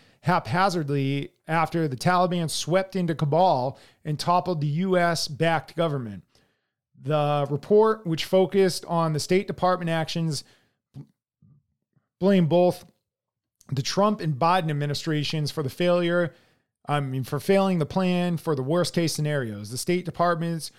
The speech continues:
report was released on Friday before the Fourth of July weekend, prompting journalists to question the White House briefing if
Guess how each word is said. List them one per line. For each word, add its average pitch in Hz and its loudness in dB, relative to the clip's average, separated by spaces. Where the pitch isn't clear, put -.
report 190 2
was 143 -2
released 175 -2
on 139 -4
Friday 180 2
before 170 0
the 160 2
Fourth 170 -2
of 156 -6
July 156 2
weekend, 180 -2
prompting 160 0
journalists 165 -2
to 143 -4
question 170 0
the 143 -2
White 160 2
House 156 2
briefing 160 -2
if 139 -2